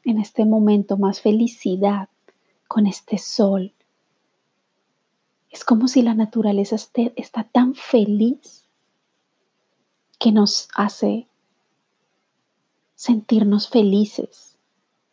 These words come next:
desde estos espacios que estamos viviendo.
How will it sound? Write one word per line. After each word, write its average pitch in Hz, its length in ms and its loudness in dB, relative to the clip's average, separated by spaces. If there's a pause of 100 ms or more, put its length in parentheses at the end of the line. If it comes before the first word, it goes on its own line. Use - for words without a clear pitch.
(920)
desde 208 320 2
estos 190 300 -4
espacios 214 580 -4
que 220 100 -6
estamos 180 400 -4
viviendo. 190 480 -4